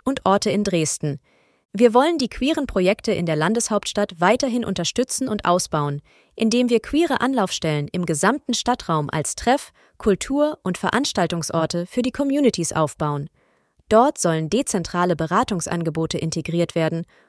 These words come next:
und ein Schutzraum für queere Menschen in Not entstehen. Für die Opfer von Queerfeindlichkeit fordern wir eine unabhängige Meldestelle.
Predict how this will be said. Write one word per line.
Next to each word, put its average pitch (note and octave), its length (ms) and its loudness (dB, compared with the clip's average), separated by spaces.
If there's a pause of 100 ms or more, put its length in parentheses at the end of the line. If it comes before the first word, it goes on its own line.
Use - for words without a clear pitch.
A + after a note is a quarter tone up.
(100)
und A3 140 0
ein G#3+ 140 2
Schutzraum C#4 500 -2
für - 160 -4
queere A#3+ 320 2
Menschen F3+ 380 -2
in C4 140 -2
Not E3 220 0
entstehen. D3 520 -4 (840)
Für - 160 0
die F#3 160 0
Opfer G#3+ 300 0
von E3 200 -4
Queerfeindlichkeit E3+ 1000 -2
fordern D4 420 0
wir G#3+ 120 2
eine F3 200 -2
unabhängige A#3+ 680 0
Meldestelle. D3+ 640 -2